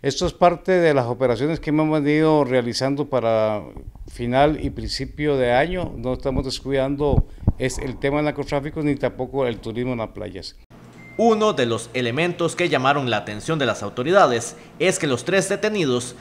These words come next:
Speaker 2: habían caído en manos de autoridades en Guatemala y Estados Unidos años atrás. En el caso de Montaño y García, el trece de septiembre de dos mil ocho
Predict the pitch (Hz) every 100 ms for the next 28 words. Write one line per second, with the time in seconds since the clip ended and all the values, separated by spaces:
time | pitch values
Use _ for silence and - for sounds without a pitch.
0 | - - 202 240 208 170 196 208 160 175
1 | 214 214 156 139 127 123 143 190 190 -
2 | 151 151 208 202 165 175 190 151 - 156
3 | 170 160 120 139 165 - - 139 131 120
4 | 147 180 185 - - - - - - -
5 | - - 135 131 110 - 170 - 101 101
6 | 123 156 190 156 120 175 175 202 196 165
7 | 120 101 - - - 185 175 214 220 -
8 | 98 92 196 185 - 156 175 151 104 110
9 | 135 107 - 107 113 - 208 190 123